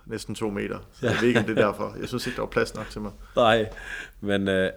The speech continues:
Speaker 2: men, øh, derfor så prøver vi jo at få, få rytterne frem så friske som muligt.
Speaker 1: Ja.
Speaker 2: Øh, når de så ankommer, øh, lad os bare sige mandag formiddag eller et eller andet, jamen, så vil der være en eller anden form for akti-, øh, aktivitet, hvor vi lige kommer i gang på cyklerne igen. Det kan være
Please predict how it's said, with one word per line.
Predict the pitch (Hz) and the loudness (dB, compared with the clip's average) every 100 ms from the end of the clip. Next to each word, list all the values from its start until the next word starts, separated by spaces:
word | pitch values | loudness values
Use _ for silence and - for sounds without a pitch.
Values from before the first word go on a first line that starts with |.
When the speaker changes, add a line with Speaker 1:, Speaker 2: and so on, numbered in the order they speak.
| 127 | -6
Speaker 2:
men, | 117 101 98 | -4 -2 0
øh, | 95 95 117 | 2 2 4
derfor | 117 123 | 6 6
så | 123 | 2
prøver | 117 131 | 4 4
vi | 131 | 6
jo | 104 92 | 4 4
at | |
få, | 90 101 98 101 | 2 2 2 0
få | - | -4
rytterne | 101 107 113 95 | 0 4 4 2
frem | - 104 | 2 0
så | 90 | 0
friske | 90 107 104 - | 0 2 2 -2
som | 90 92 | -6 -4
muligt. | 95 104 107 - - - | -4 -4 -8 -12 -20 -8
Speaker 1:
Ja. | 107 - - - - - 135 | -6 -6 -12 -20 -20 -14 -2
Speaker 2:
Øh, | 113 107 104 104 | 4 6 6 6
når | 107 | 2
de | 113 | 2
så | 113 143 | 6 6
ankommer, | 131 139 117 104 | 6 4 2 4
øh, | 98 95 95 92 90 90 95 | 4 4 2 0 -2 -4 -4
lad | 92 | -4
os | |
bare | - 101 | 0 0
sige | 92 | 0
mandag | 101 90 82 | -2 -2 -2
formiddag | 98 123 107 95 | -2 0 0 0
eller | 98 | 0
et | |
eller | 107 107 | 0 0
andet, | 104 110 | -2 -2
jamen, | 107 95 98 | -2 -2 -4
så | - | -2
vil | 117 113 | 2 2
der | 107 | 4
være | 110 | 4
en | 110 | 4
eller | 107 | 2
anden | 107 104 | 0 0
form | 110 90 | -2 -2
for | 92 | -4
akti-, | 92 101 107 | -4 -8 -8
øh, | 101 90 | -8 -8
aktivitet, | 101 - 95 - 104 | -10 -10 -8 -2 -2
hvor | 90 92 | 0 -4
vi | 90 | -2
lige | 101 | -2
kommer | 101 92 | -2 -2
i | 87 | -2
gang | 98 90 | -2 -2
på | - | -6
cyklerne | 101 120 104 90 | -6 -4 -4 -4
igen. | 90 101 104 | -4 -4 -4
Det | 101 95 | -6 -8
kan | 92 | -6
være | 90 85 | -4 -4